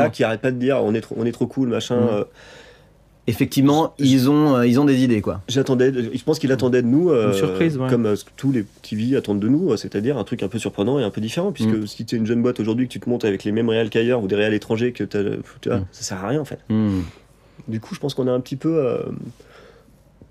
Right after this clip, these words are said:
Speaker 2: on a un petit peu, euh, foiré ce, ce, ce premier coup, mais parce que c'était, on était obligé de le foirer.
Speaker 3: Ouais, bah, de toute façon, c'est, c'est, c'est les erreurs qui apprennent à, à, à
Speaker 2: Ah,
Speaker 3: pas
Speaker 2: mais
Speaker 3: les
Speaker 2: ça,
Speaker 3: refaire,
Speaker 2: nous,
Speaker 3: quoi,
Speaker 2: tous
Speaker 3: donc,
Speaker 2: les
Speaker 3: euh,
Speaker 2: jours, hein.
Speaker 1: Mm.
Speaker 2: On
Speaker 3: donc,
Speaker 2: se prend
Speaker 3: euh,
Speaker 2: la gueule tous les jours,
Speaker 3: vous
Speaker 2: on
Speaker 3: en
Speaker 2: apprend.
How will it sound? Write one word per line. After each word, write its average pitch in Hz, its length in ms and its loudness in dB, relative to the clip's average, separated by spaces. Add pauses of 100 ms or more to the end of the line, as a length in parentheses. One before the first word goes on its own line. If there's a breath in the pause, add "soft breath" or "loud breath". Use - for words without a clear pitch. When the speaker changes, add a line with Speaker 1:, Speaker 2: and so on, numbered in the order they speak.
Speaker 2:
on 117 120 -4
a 123 60 -4
un 123 80 -4
petit 127 220 -8
peu, - 140 -8
euh, 117 380 -2
foiré 131 380 -2
ce, 110 680 -4
ce, 110 360 -8
ce 107 140 -10
premier 120 340 -2
coup, 226 160 -4
mais 127 160 0 (240)
parce 104 180 -2
que 117 140 -4
c'était, 110 420 -6
on 113 80 -2
était 117 160 -2
obligé 135 160 0
de 135 60 -4
le 117 80 -4
foirer. 151 320 -4 (580)
Speaker 3:
Ouais, 135 240 4
bah, 98 120 2
de - 40 -4
toute - 40 -14
façon, 139 200 -2
c'est, 90 240 -2
c'est, 82 320 -6
c'est 90 220 -6
les 87 160 -2
erreurs 101 240 -2
qui 107 80 -6
apprennent 104 280 -2
à, 90 300 -2 (340 loud breath)
à, - 420 -8
à - 0 -
Speaker 2:
Ah, - 40 -8
Speaker 3:
pas 113 80 0
Speaker 2:
mais 110 60 2
Speaker 3:
les 107 60 0
Speaker 2:
ça, - 100 2
Speaker 3:
refaire, 160 140 2
Speaker 2:
nous, 107 80 0
Speaker 3:
quoi, 104 100 2
Speaker 2:
tous 101 60 -2
Speaker 3:
donc, 101 100 0
Speaker 2:
les 135 60 0
Speaker 3:
euh, - 40 0
Speaker 2:
jours, 95 140 0
hein. 104 60 -8 (200)
Speaker 1:
Mm. 131 80 -6
Speaker 2:
On 123 60 0
Speaker 3:
donc, 98 220 0
Speaker 2:
se 95 40 0
prend 120 80 2
Speaker 3:
euh, 123 40 0
Speaker 2:
la 120 100 2
gueule 123 160 2
tous 127 100 -8
les 110 140 2
jours, 120 140 0
Speaker 3:
vous 101 40 2
Speaker 2:
on 113 40 2
Speaker 3:
en 113 40 4
Speaker 2:
apprend. 107 100 -2